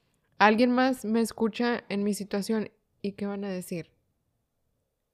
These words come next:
Van a decir, "Ay, qué bueno, qué bueno que salieron bien los dos."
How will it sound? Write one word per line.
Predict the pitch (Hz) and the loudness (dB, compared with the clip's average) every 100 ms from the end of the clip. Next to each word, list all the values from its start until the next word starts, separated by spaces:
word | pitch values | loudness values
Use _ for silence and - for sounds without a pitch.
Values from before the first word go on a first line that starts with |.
| _ _ _ | _ _ _
Van | 202 202 | -2 2
a | |
decir, | 202 208 214 - | 2 0 -2 -2
"Ay, | 190 220 254 262 | -4 0 0 2
qué | - | 2
bueno, | 254 247 254 277 294 240 208 | 4 4 4 4 4 4 4
qué | 226 | 2
bueno | 214 220 240 | 4 2 2
que | 240 | 0
salieron | 226 196 190 196 | 2 2 0 0
bien | 202 196 | 0 2
los | 196 | 0
dos." | 180 196 220 196 | 0 0 -2 -6